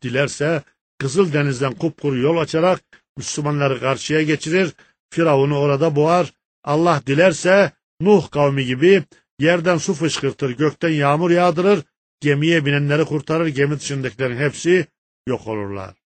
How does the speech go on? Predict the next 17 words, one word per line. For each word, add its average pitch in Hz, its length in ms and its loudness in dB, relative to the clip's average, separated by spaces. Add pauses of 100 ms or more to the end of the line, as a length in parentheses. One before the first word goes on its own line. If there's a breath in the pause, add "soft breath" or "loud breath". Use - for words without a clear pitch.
(300)
Dolayısıyla 135 520 -2
insanlar 156 580 -2 (440 soft breath)
Allah'ın 147 440 -2
gücü 143 240 -6
karşısında 135 680 -2 (380 soft breath)
aciz 139 380 0
olduklarını 120 540 -6
bilmeli 139 560 2 (360)
ve 139 80 -2
Müslümanca 123 600 -6
yaşantının 123 480 -8
içine 120 280 -8
girerek 117 460 -2 (300)
cenneti 123 500 -6
elde 117 300 -6
etmeliler. 107 540 -12
Değilse 135 560 -2